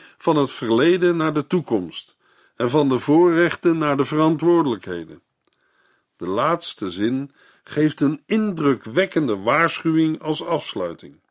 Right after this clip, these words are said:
De woorden blijven nadreunen in de gedachten van de hoorders en lezers.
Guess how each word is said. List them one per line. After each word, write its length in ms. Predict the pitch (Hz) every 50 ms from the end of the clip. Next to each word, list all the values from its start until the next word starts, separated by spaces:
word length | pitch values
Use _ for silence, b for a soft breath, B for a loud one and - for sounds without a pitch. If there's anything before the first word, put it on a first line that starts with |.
| _ _ _ _ _ _ _ _ _ _ _ _ _ _ _ _ _ _ _
De 140 | - 98 107
woorden 440 | 127 156 202 226 240 208 185 165 135
blijven 560 | 139 160 190 208 214 175 - 147 135 135 131
nadreunen 1040 | 143 156 185 208 208 190 156 131 135 143 160 175 185 190 180 175 175 170 165 -
in 160 | - 147 139
de 80 | 131 117
gedachten 640 | - - 117 104 113 151 151 - - - - 131
van 160 | - 127 120 110
de 60 | 110
hoorders 640 | 101 104 120 139 165 170 165 156 160 147 - - -
en 240 | - - 143 135 135
lezers. 680 | 123 113 110 107 104 - - 87 - - - - _